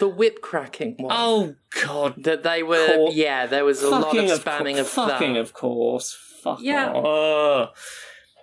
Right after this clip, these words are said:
Speaker 2: So, in theory, I don't hate the idea of Fortnite using the big platform it has to go, "Hey, let's make something educational and put it in front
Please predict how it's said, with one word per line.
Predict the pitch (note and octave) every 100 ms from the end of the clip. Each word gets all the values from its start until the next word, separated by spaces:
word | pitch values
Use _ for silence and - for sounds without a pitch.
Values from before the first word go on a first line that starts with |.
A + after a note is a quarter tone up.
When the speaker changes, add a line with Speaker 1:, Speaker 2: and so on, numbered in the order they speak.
| _ _ _ _ _
Speaker 2:
So, | - A3 - _
in | C#4+ E4
theory, | D#4+ - F4 F4 D4 G3 C#3+ -
I | E3+
don't | D#3+ G#3+ A3 -
hate | A#3 A3+ G3+
the | G3+
idea | F3+ E3+ E3
of | D#3 D#3
Fortnite | - D#3+ D3+ D3+ D3
using | C#3+ D3 C#3+ C#3+ C3
the | C3
big | D#3 F#3+ G3
platform | G#3 G3 - F3+ E3+
it | D#3 -
has | C3 B2+ B2
to | D3
go, | C#3 C3
"Hey, | C3+ A3 C#3+ A#2+ B2+ - - _ _ _ -
let's | A3 G3+
make | G#3+ A#3 G#3+
something | B3 G#3+ F#3+ E3+
educational | D#3+ E3 A3+ G#3 E3+ - E3+ D#3+
and | - C3+
put | - D#3+
it | E3+ -
in | D3+
front | - D#3 C#3 G#2+